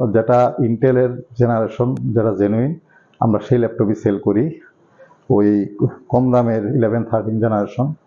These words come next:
আমরা সেল করি না। So, ভিউয়ার্স, এখন আমি MacBook-এ চলে যাচ্ছি। প্রথম যে MacBook-টা দেখাবো,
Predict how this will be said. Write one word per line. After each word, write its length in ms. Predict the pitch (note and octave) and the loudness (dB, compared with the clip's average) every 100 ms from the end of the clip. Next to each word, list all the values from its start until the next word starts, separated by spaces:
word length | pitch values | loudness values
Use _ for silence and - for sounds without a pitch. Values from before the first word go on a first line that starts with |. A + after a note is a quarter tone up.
| _ _ - | _ _ -4
আমরা 200 | A2 G2 - | 0 0 0
সেল 140 | G#2 | -2
করি 260 | G2 A#2+ F2+ | 0 0 -2
না। 100 | F2 - _ _ _ _ _ _ _ _ - | -4 -12 _ _ _ _ _ _ _ _ -2
So, 80 | B2+ A#2+ A#2 - - - - - - _ - - A2+ | 2 2 2 -4 -18 -20 -20 -20 -20 _ -10 0 4
ভিউয়ার্স, 340 | C3 B2+ - - - _ _ _ - - _ - | 6 6 2 -8 -20 _ _ _ -20 -20 _ -2
এখন 420 | A#2+ D3+ E3 E3 | 4 4 6 6
আমি 320 | D3 C#3 D#3 D#3 F#3 - - - B2 | 6 6 6 6 2 -4 -18 -4 2
MacBook-এ 420 | B2+ B2+ C#3 C#3+ | 2 4 2 2
চলে 200 | D3 A2 | 2 2
যাচ্ছি। 300 | G2 G2 D3+ F3+ - - _ _ _ - _ | 0 0 -2 -2 -4 -20 _ _ _ -20 _
প্রথম 320 | D#3 D#3+ E3+ E3 | -2 2 4 6
যে 60 | |
MacBook-টা 480 | E3 D#3+ C#3+ D3+ E3+ | 6 6 4 4 6
দেখাবো, 580 | C#3 C3 A2 B2 F#3+ | 6 6 4 4 2